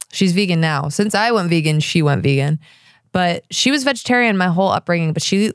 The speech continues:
let me eat whatever I wanted. She wouldn't, like, go out and buy and, like, make grilled chicken or anything like that, but she would get me, like, cold cut, like, slices of ham and turkey for sandwiches and stuff,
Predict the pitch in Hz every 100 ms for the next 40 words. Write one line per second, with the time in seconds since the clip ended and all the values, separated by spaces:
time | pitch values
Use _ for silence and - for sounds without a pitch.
0 | - 185 202 190 175 - 180 160 156 151
1 | - 147 80 71 85 160 _ - - 254
2 | 339 311 240 175 202 175 175 175 175 156
3 | 147 147 151 151 151 156 - 160 151 135
4 | - 151 151 - 160 147 - 151 156 160
5 | 170 190 185 220 226 185 - 262 320 311
6 | 262 190 165 156 - - 175 180 160 160
7 | - 165 151 _ _ _ _ _ - 185
8 | 180 170 165 143 156 160 165 175 185 -
9 | 165 160 - 160 156 185 180 160 151 151
10 | 151 165 208 226 226 262 285 -